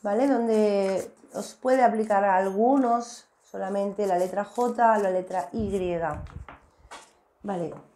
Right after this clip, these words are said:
A ver, se ha caído esta carta. La protección. Recupera tu poder. Suelta amarras. Suelta amarras significa que sueltes. Que sueltes todo lo que te está atando.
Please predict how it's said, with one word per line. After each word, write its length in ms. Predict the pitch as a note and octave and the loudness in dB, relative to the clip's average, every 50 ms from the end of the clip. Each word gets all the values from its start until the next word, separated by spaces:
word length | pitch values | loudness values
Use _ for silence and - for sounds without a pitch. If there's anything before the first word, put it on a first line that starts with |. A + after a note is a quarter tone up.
| _ _ - - - - _ - - - - - - _ _ _ _ _ _ _ _ _ _ _ _ _ _ _ _ _ _ _ _ _ _ _ _ _ _ _ _ _ _ _ _ _ - - - - - - - - - | _ _ -20 -20 -20 -20 _ -20 -20 -20 -20 -20 -20 _ _ _ _ _ _ _ _ _ _ _ _ _ _ _ _ _ _ _ _ _ _ _ _ _ _ _ _ _ _ _ _ _ -20 -20 -20 -20 -20 -20 -16 -6 -2
A 100 | - G#3 | 0 2
ver, 180 | G3 D#3+ E3 | 2 0 -2
se 120 | E3+ - G#3+ | -2 -4 -4
ha 80 | F3+ | 0
caído 240 | - G#3+ G#3 A3+ A#3+ | 2 2 4 4 2
esta 240 | A#3+ - - A3 G#3+ | 0 -2 -6 -6 -2
carta. 480 | A#3+ B3+ B3+ C4 - C#4 C#4+ D4 C#4+ - - _ _ _ _ _ _ _ _ _ _ _ _ _ _ _ _ _ _ _ _ _ _ _ _ _ _ _ _ | -2 -2 -2 0 -2 -2 -2 -2 -4 -10 -18 _ _ _ _ _ _ _ _ _ _ _ _ _ _ _ _ _ _ _ _ _ _ _ _ _ _ _ _
La 220 | - G3 G#3 G3 | 2 2 2 2
protección. 760 | G3 G#3+ G#3+ F#3+ F3 F3 - - A3+ G3+ F#3 F3 - - - _ _ _ _ _ _ _ _ _ _ _ _ - | 2 -4 -4 -4 -8 -10 -10 -6 -4 -4 -4 -4 -6 -10 -16 _ _ _ _ _ _ _ _ _ _ _ _ -2
Recupera 460 | - A3 A3 G#3+ G#3 G#3+ A3+ A#3 A#3 | -2 2 2 2 2 4 4 4 4
tu 120 | A#3 B3 G#3+ | 2 0 0
poder. 520 | A3 A3 G#3 F#3+ F#3 F3+ E3+ F3 F3 - _ _ _ _ _ | 0 0 0 2 0 0 -2 -4 -12 -18 _ _ _ _ _
Suelta 400 | - - G#3 G3 G3 G3 G#3+ G#3 | -10 -6 -6 -6 -2 2 4 4
amarras. 800 | G3 G3+ F3+ F#3 G3 F#3 F#3 F3+ D#3+ C#3 C3 - - - - - _ | 4 4 4 2 2 2 2 2 2 2 2 0 -6 -18 -20 -20 _
Suelta 400 | _ - - G3 G3+ G3 G3+ A3+ | _ -10 -6 -6 -4 0 2 2
amarras 460 | A3 A3 A3 G#3+ A3+ A3 G#3+ G3+ G#3+ G#3+ | 2 4 4 4 4 4 2 2 0 0
significa 500 | G#3+ F#3+ G3+ G#3 G3 A3 G#3 G3 G3+ G3+ | -4 -6 -6 -6 -6 -6 -4 -2 -2 -2
que 100 | G3+ G3+ | -2 -4
sueltes. 720 | - - A3+ G#3 F#3+ F#3 F3+ - - A#3+ - - - - _ _ _ _ _ _ _ - _ | -4 -4 -2 -2 -2 -4 -4 -6 -6 -6 -6 -8 -16 -20 _ _ _ _ _ _ _ -20 _
Que 140 | - G#3+ G#3+ | 0 0 2
sueltes 400 | G#3+ A#3+ A#3+ A3+ A3+ B3+ B3 A#3+ | 4 4 4 4 4 2 -2 -2
todo 240 | - B3+ A#3 A#3+ A#3 | 0 -2 0 2 2
lo 100 | A#3+ A3+ | 2 2
que 120 | G#3 A3 | 0 -2
te 200 | G#3+ A3 G#3+ G3+ | -2 -2 -2 -2
está 360 | G#3+ G#3+ - - G3+ F#3 G3+ | -2 -4 -2 0 4 4 4
atando. 580 | G3+ F#3+ - F#3+ E3+ E3 F3 E3+ E3 D3+ D3 D3+ | 4 4 2 0 0 0 0 -2 -4 -6 -8 -10